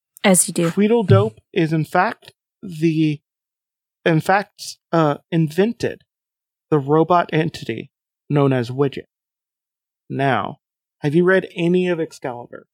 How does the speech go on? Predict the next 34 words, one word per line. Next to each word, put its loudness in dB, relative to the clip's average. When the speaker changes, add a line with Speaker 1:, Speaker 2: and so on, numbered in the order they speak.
Speaker 1:
Uh, 0
no. 0
Speaker 2:
Okay, 0
well, 0
Widget -2
plays 0
a 0
real -2
big -10
role -6
in -6
it. -4
Speaker 1:
I, -2
I 0
know, 0
I 0
know 0
who -4
he 0
is. -2
Speaker 2:
Yeah. -8
Speaker 1:
I 2
know 2
of 0
him. -2
Speaker 2:
Yeah. -8
Speaker 1:
Of -2
them, 0
I 2
Speaker 2:
It's, 2
Speaker 1:
should 0
Speaker 2:
it's 2
Speaker 1:
say. 2
Speaker 2:
a, -8